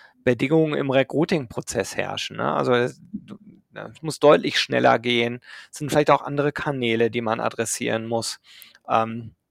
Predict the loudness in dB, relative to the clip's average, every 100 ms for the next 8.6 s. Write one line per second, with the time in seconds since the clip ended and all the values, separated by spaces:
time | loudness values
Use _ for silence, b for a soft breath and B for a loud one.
0 | _ _ _ -12 -4 0 2 2 0 0
1 | 0 2 0 0 -2 2 6 6 4 0
2 | 0 -10 B B B B 2 2 2 0
3 | -2 0 2 6 6 6 4 2 2 0
4 | 4 4 4 -6 4 8 8 6 0 0
5 | -6 0 4 4 2 -4 -4 -2 -2 -4
6 | -4 -4 -4 -6 -6 -8 -4 -4 0 -2
7 | -2 -10 -14 -8 -2 -2 -2 -18 _ -8
8 | -6 -4 -6 0 2 2